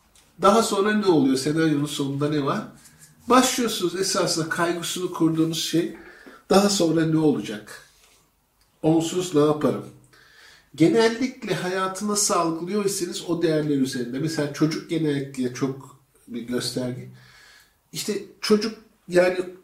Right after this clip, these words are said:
o ne yapar, ne eder? Yani özet eğer düşüncenizin içerisinde gelecek var ise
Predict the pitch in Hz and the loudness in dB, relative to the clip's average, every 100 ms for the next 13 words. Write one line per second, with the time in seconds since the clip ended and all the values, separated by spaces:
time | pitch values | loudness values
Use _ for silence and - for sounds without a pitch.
0 | _ 185 214 196 175 185 196 202 185 180 | _ 8 10 10 2 0 0 0 -2 0
1 | 175 185 190 185 185 180 - 220 240 202 | -2 -2 -2 -2 -2 -4 0 2 2 0
2 | - - 180 180 262 269 - - - _ | -6 -6 0 2 2 0 -4 -10 -12 _
3 | _ _ 156 208 226 147 - - _ _ | _ _ 6 6 6 2 -4 -18 _ _
4 | 160 - 190 180 202 202 202 202 196 165 | -6 -4 -4 -4 -4 -4 -6 -6 -6 -2
5 | 151 147 - 147 143 135 135 135 151 135 | 0 -2 -4 -2 -2 0 4 6 6 6
6 | 135 - 151 156 131 - 143 - - | 2 2 4 6 6 2 0 -2 -6